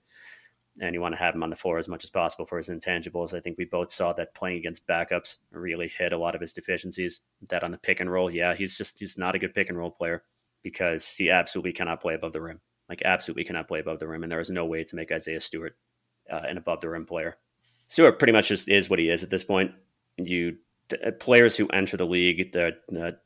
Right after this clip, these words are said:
in the draft, who have played, like, in the A A U and the N C double A or in Europe or whatever, these guys, these are guys who are fairly close or at their athletic ceiling. Stewart's never gonna become a good jumper. Like, I'll be very impressed if he could add another couple of inches to his vertical.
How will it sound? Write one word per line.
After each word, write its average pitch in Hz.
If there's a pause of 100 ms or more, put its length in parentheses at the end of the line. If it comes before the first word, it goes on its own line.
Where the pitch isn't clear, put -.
(120)
in 117
the 98
draft, 90 (260)
who 98
have 92
played, -
like, 87
in 85
the 87
A 92
A 90
U 85
and 82
the 82
N 82
C 85
double 82
A 82
or 80
in 80
Europe 80
or 85
whatever, 80
these 107
guys, -
these 123
are 117
guys 90
who 92
are 85
fairly 85
close -
or 90
at 85
their 90
athletic 82
ceiling. 87
Stewart's 92
never 87
gonna 80
become 78
a 76
good -
jumper. - (560)
Like, 85
I'll 87
be 92
very 90
impressed 82
if -
he 82
could 82
add 80
another 78
couple 82
of 80
inches 82
to 82
his 80
vertical. 78